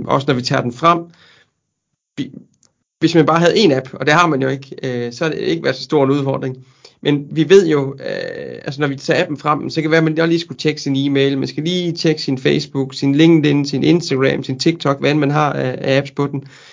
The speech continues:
at der kan det selvfølgelig, hvis man, øh, har en, en app som vores på telefonen også, der kan man jo lynhurtigt komme til at skifte over på de andre apps, når man har den foran sig.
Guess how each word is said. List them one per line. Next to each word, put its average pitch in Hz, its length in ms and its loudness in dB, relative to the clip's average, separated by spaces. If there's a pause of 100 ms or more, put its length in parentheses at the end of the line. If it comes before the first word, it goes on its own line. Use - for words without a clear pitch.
(180)
at - 300 -4 (580)
der 170 80 6
kan 165 100 4
det 143 60 0
selvfølgelig, 151 380 2
hvis 139 200 -6
man, 135 300 2
øh, 123 460 2
har 156 200 2
en, 123 360 -4
en 131 120 -2
app 143 140 0
som 131 140 -6
vores 147 200 0
på - 100 -10
telefonen - 600 -6
også, 185 340 0 (960)
der 160 80 4
kan 160 120 2
man 143 100 2
jo 143 60 4
lynhurtigt 160 480 4
komme 123 180 -4
til 143 80 0
at 131 80 0
skifte - 300 -12
over 127 340 -2
på 151 320 0 (240)
de 139 120 -4
andre 123 460 -2
apps, 123 300 -4
når 127 100 -2
man 123 140 -2
har 143 200 2
den 123 320 -6
foran 127 440 -4
sig. - 160 -12